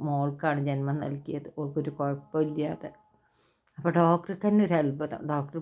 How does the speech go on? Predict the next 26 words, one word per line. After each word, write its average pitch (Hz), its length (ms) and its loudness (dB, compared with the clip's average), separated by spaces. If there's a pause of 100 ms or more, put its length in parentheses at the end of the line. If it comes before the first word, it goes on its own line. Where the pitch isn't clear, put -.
പറയാണ്, 151 500 -2
"എന്താണ് 175 520 4
നടന്നതെന്ന് 156 540 0
എനിക്ക് 143 200 -6
തന്നെ 165 240 0
അറിയില്ല." 147 380 0 (640)
തിയേറ്ററൊക്കെ 147 580 2
റെഡിയാക്കിയാണ്ട് 160 840 2
മാറ്റാൻ 156 500 0
നിൽക്കുമ്പോഴാണ് 160 720 -2 (960)
ഈ 156 100 6
ഒരു 147 160 4
സംഭവം 151 500 0 (120)
നടന്നത്. 147 440 0
നമുക്ക് 143 440 -2
പടച്ചോൻ 160 640 -2
നമ്മളെ 151 300 0
കൈവെട്ടിയിട്ടില്ലല്ലോ 147 1040 0
എന്ന് 151 200 -4
പറഞ്ഞ 147 340 -8
ഡോക്ടർ. - 400 -12 (680)
അപ്പോൾ 175 200 2
എൻ്റെ 170 180 4
ചെവിയിൽ 165 440 4
അതിങ്ങനെ 165 440 2
കേൾക്കുകയാണ്. 139 680 -2